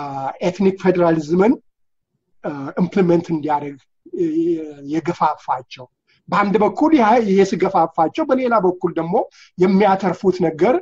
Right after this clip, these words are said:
ነበር። ምክንያቱም ዲቫይድ አድርገው ከመሃል ሌሎችን ለመቆጣጠር እንዲመቻቸው ያግዛቸዋል የተዋቀሩበት ሁኔታ።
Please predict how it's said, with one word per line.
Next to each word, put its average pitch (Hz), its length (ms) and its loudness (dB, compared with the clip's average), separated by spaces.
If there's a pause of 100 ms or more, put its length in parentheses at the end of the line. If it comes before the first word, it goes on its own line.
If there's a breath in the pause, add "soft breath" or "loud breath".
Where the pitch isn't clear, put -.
(260)
ነበር። 214 420 0
ምክንያቱም 170 540 -2
ዲቫይድ 165 360 0
አድርገው 175 380 -4 (340 soft breath)
ከመሃል 180 460 0 (380)
ሌሎችን 165 580 4 (100)
ለመቆጣጠር 170 720 -2
እንዲመቻቸው 147 800 -8 (300)
ያግዛቸዋል 185 760 0
የተዋቀሩበት 151 800 -8
ሁኔታ። 160 280 -10